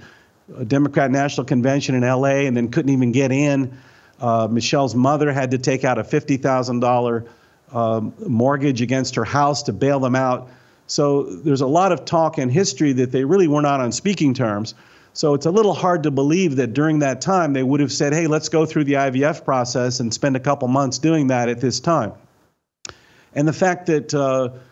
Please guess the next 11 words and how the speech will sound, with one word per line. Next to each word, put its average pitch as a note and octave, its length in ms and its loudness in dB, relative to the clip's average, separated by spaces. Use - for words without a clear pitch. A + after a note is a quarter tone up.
Martin D3 400 2
Nesbitt C#3+ 480 0
was B2 220 0
kind D3 340 0
of B2 100 -2
a A#2 160 0
close D#3 360 0
family D3 340 0
friend, A#2 460 -2
lived C#3 220 4
nearby, C3 720 2